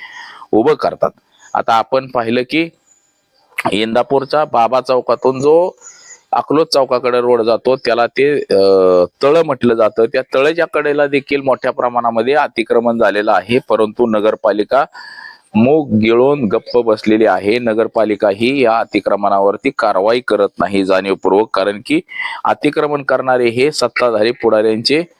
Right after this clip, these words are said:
जवळचे <clears throat> लोक किंवा नातेवाईक असतात, त्याच्यामुळं अतिक्रमण केलं जात नाही.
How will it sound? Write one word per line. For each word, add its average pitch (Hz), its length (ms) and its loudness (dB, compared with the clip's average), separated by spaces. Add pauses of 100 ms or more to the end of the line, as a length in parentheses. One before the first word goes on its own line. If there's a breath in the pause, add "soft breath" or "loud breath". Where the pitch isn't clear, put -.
(400 loud breath)
जवळचे 147 580 0 (520)
<clears throat> - 200 0
लोक 123 300 2
किंवा 127 320 0
नातेवाईक 120 520 2
असतात, 113 320 -2 (100)
त्याच्यामुळं 117 440 0
अतिक्रमण 110 520 -2
केलं 90 300 0
जात 90 140 0 (100)
नाही. 98 280 -4